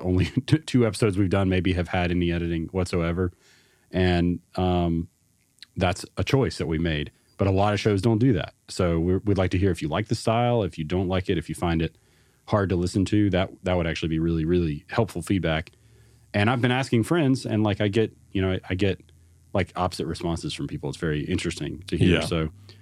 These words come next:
Speaker 1: um, anyway, would really appreciate your feedback. You can also contact us on Instagram at Working Man's Weightlifting is our handle there.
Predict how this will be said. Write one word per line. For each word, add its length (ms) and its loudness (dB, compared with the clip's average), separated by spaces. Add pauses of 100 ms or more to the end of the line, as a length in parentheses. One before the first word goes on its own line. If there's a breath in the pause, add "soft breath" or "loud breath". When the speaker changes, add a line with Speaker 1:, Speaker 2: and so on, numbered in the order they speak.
(240 loud breath)
Speaker 1:
um, 460 0 (520)
anyway, 320 0 (440 soft breath)
would 80 4
really 200 4
appreciate 280 2
your 100 2
feedback. 340 2
You 60 4
can 140 2
also 280 0
contact 480 0
us 120 0
on 140 0
Instagram 720 2 (280)
at 340 -2
Working 320 2
Man's 200 2
Weightlifting 520 0
is 140 -2
our 120 0
handle 300 0
there. 300 0